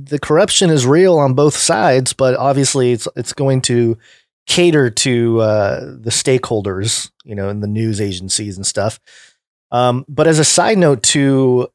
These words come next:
the whole election thing, I thought it was interesting, and this will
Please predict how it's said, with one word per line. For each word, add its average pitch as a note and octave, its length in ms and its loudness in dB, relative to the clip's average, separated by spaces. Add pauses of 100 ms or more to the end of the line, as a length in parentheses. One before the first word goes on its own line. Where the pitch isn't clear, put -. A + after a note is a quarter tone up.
(160)
the B2+ 160 -8
whole C3+ 500 2
election C3 460 0
thing, D3+ 320 0
I B2 60 2
thought F3 200 0
it D3+ 80 2
was B2+ 140 0
interesting, C#3 480 -2
and A#2+ 120 -2
this D3+ 160 0
will A#2+ 220 -2